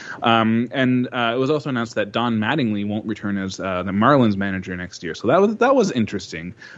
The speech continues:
um, 'cause he's been with them for a long, long time. Before then, he was with the, the Dodgers. So it'll be curious to see if he gets back, uh, into baseball. Uh, he's, uh, kind of like the bridge between the old school and the new school, uh, managing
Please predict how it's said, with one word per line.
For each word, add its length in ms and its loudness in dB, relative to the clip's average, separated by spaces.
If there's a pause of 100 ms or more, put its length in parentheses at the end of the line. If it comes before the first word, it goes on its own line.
(140)
um, 720 0
'cause 160 -2
he's 120 4
been 200 6
with 140 2
them 200 2
for 120 -6
a 40 -2
long, 260 -4
long 120 -8
time. 180 -8
Before 240 -2
then, 140 0
he 80 0
was 100 -2
with 160 -6
the, 220 -6 (340)
the 80 2
Dodgers. 400 0
So 160 6
it'll 160 4
be 100 6
curious 360 6
to 100 -2
see 140 2
if 80 -2
he 160 2
gets 200 2
back, 380 -6 (380)
uh, 180 -8
into 220 -10
baseball. 840 -6
Uh, 580 -2 (320)
he's, 300 8
uh, 80 0 (300)
kind 180 0
of 120 0
like 200 0 (200)
the 80 2
bridge 360 2
between 360 -2
the 140 -4
old 200 0
school 260 -4
and 80 -4
the 60 -8
new 180 0
school, 640 4
uh, 240 0
managing 760 2